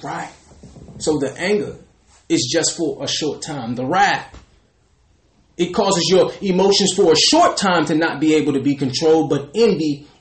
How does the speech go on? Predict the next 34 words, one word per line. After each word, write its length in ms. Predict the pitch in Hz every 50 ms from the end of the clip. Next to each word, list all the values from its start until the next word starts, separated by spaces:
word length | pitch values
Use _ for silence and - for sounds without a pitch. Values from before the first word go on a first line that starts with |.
| -
eats 240 | - 202 196 - -
away 260 | 170 147 156 160 151
at 120 | 139 139 -
the 80 | 139
soul 480 | 131 - - 170 160 151 135 123 110 104
until 380 | - 139 131 131 - 160 135 120
death, 460 | 107 104 - 139 135 135 - - - 135
brothers 300 | 123 123 110 101 175 143 120
and 100 | 113 -
sisters. 460 | - 101 98 - - 107 - - - _ _ -
That's 240 | 170 165 170 170 -
why. 340 | 170 165 185 180 - 208 208 - _ _ _ _ _ _ _ _ _ _ _ _ _ -
It 140 | - 165 160
needs 300 | 170 196 214 220 190 180
no 120 | 180 165 160
provocation. 720 | 160 175 156 147 143 135 131 - 151 135 - - 85 - -
Anger 320 | 190 247 269 226 160 151
is 200 | 143 135 139 -
a 60 | 139
brother 460 | 117 120 151 156 156 151 143 135 - - - - - _ _ _ _ -
stepped 360 | - - - 160 147 - -
on 140 | 151 139 131
my 160 | 123 117 -
shoe 300 | - - 208 180 135 123
or 360 | 123 120 123 117 107 - - - - _ _
he 200 | - - - 165
did 260 | 135 131 170 202 - -
something 300 | - 156 127 123 123 117
to 100 | - 135
me. 320 | 123 113 120 127 127 120 123
Wrath 460 | 165 190 226 226 202 - - - -
come 220 | - 185 156 147
from 240 | 147 - 143 123 117
that. 280 | 113 95 90 - -